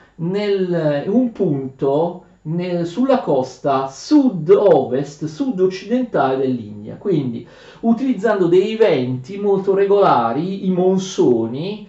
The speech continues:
i monsoni dell'Oceano Indiano, lui, attenzione, da, eh, Malindi, vedete, taglia, va in mare aperto lungo l'Oceano Indiano, arriva nel sud-ovest dell'India, qua spero che lo visualizzate,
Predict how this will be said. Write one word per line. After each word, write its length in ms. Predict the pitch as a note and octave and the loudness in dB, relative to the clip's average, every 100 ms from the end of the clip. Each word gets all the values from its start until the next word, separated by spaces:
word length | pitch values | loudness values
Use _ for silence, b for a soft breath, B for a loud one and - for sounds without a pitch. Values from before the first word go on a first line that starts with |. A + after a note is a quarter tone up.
| B B | B B
i 100 | E3+ | -2
monsoni 540 | F#3+ F#3+ - G3 D3+ | -2 -4 -4 -2 -2
dell'Oceano 440 | D#3+ F#3+ G#3 G#3+ | -2 -2 -2 -4
Indiano, 420 | B3+ G3+ B2+ C3+ G#3 | -4 -2 -2 -2 -2
lui, 280 | D#3+ E3+ | 0 0
attenzione, 760 | A3+ G#3 F#3+ - B2+ A2+ D#3 F#3+ | 0 0 0 -2 -8 -8 -6 0
da, 360 | D#3+ - - B B | 0 0 -4 B B
eh, 220 | - - F3+ | -12 -8 -4
Malindi, 960 | G3+ A#3+ D3+ B2 A#2+ C#3+ F#3+ A3 - _ _ | 0 0 0 -2 -4 -2 -4 -6 -14 _ _
vedete, 760 | - F#3+ C#3 D3+ - D#3 E3+ - _ _ _ _ - | -6 -2 -2 -4 -4 -4 -4 -8 _ _ _ _ -6
taglia, 720 | - C3 B2+ B2+ D3+ G3+ - - _ _ _ | 0 0 0 -2 -2 -2 -6 -18 _ _ _
va 320 | D#3+ C#3+ - | -6 -6 -4
in 120 | D3+ | -4
mare 280 | E3+ A3 F#3+ | 0 2 2
aperto 540 | F3 F3 C3 A#2 - C#3 | 0 0 0 -2 -4 -4
lungo 240 | D#3 D#3 | -4 -4
l'Oceano 380 | F#3 F#3+ D3 G3+ | -4 -6 -6 -6
Indiano, 480 | A3 D3 G#2 A2 - | -4 -4 -4 -6 -6
arriva 840 | G3+ G#3 F3 C3+ A#2+ C3 G3+ - B B B | -2 0 0 -2 -4 -4 -6 -8 B B B
nel 240 | D#3 E3+ | -2 -2
sud-ovest 680 | - G#3+ E3+ B2+ C#3 - B3 | -4 0 2 2 0 -4 -6
dell'India, 540 | G3+ D3+ C#3 E3 G3 | -4 -4 -4 -4 -4
qua 280 | - B2+ A2 | -4 -4 -4
spero 340 | - E3 C#3+ | -6 -4 -4
che 120 | C#3 D#3 | -2 -2
lo 100 | D#3 | -2
visualizzate, 1080 | E3+ G#3+ G#3+ G#3 E3 C3+ A2+ - D#3 E3 | -4 -4 -4 -4 -4 -4 -4 -4 -4 -4